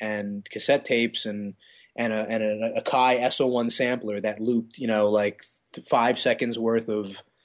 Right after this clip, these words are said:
of audio at a time. You know, th-, th-, it was still, like, the dinosaur age for electronic music, but, um, and, you know, Trent was doing what he was doing. So that was my muse. That was my, that was the guy who I wanted to be,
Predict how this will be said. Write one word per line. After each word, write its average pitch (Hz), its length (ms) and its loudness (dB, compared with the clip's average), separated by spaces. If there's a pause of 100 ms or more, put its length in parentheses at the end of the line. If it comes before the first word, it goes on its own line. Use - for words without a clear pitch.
(300)
of 120 160 4
audio 120 460 6
at 101 60 -8
a 104 40 -8
time. 107 460 -4
You 95 60 -14
know, 95 140 -10
th-, 104 160 -12
th-, 113 160 -12
it 120 140 -12
was 117 160 -6
still, 131 240 2
like, 120 160 2
the 123 80 -6
dinosaur 123 560 0
age 104 240 -8
for 113 80 -6
electronic 139 540 0
music, 101 400 -12
but, 110 220 2
um, 101 280 -6 (960)
and, 127 280 -2
you 143 100 0
know, 117 60 2
Trent 147 320 -2
was 131 160 -2
doing 143 240 2
what 131 100 2
he 147 120 -2
was 135 180 -2
doing. 107 400 0
So 107 280 -2
that 123 220 0
was 123 240 -2
my 117 240 -2
muse. 120 440 -2
That 113 160 0
was 117 160 -4
my, 113 160 -4
that 120 160 4
was 131 120 0
the 123 80 -6
guy 123 300 4
who 117 160 -2
I 113 100 2
wanted 117 340 -2
to 107 60 -12
be, 123 300 -4